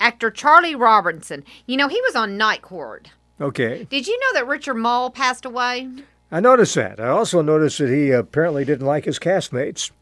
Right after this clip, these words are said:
Speaker 1: <laughs> Yeah,
Speaker 2: Did you catch that? They
Speaker 1: I
Speaker 2: asked him
Speaker 1: did.
Speaker 2: about a reunion. He said, "I go, uh, I run as, as far away as I can." He said, "I like show business. It's the people in it."
Speaker 1: <laughs>
Speaker 2: Man, what a, what a broad indictment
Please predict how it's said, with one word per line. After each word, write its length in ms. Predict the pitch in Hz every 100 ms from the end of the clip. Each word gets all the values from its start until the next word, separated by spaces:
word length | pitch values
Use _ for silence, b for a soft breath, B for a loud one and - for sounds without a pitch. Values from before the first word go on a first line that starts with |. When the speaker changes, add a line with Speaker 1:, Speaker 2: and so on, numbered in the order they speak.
| -
Speaker 1:
<laughs> 240 | - 196 170 B B B B - - _
Yeah, 220 | 240 - 285
Speaker 2:
Did 140 | 139
you 80 | 135
catch 300 | - 175 -
that? 220 | 160 185
They 100 | 151
Speaker 1:
I 20 |
Speaker 2:
asked 180 | 139 135
him 80 | 147
Speaker 1:
did. 60 | 123
Speaker 2:
about 160 | 131
a 20 |
reunion. 480 | 123 117 135 165 143
He 60 | 131
said, 260 | - 113 b b b
"I 100 | 131
go, 300 | 107 127 117 - b b -
uh, 140 | 151 226
I 60 | 127
run 240 | 113 139
as, 220 | 113 92
as 160 | - 117
far 240 | - 165
away 180 | 151 151
as 100 | 151
I 120 | 139
can." 320 | 143 165 127 101
He 40 |
said, 220 | - 156 - B - _ -
"I 140 | 190
like 260 | 196 196 202
show 240 | - 190
business. 400 | 147 131 135 156
It's 160 | 135 117
the 80 | 127
people 340 | - 180 165
in 120 | 165
it." 260 | 135 143 - -
Speaker 1:
<laughs> 1500 | - - - - - - - - 427 - 381 392 - 392 -
Speaker 2:
Man, 200 | 165 139
what 140 | 151
a, 80 | 160
what 220 | 107 180
a 160 | 170 104
broad 580 | 104 98 101 151 180 156
indictment 640 | 123 95 160 214 120 123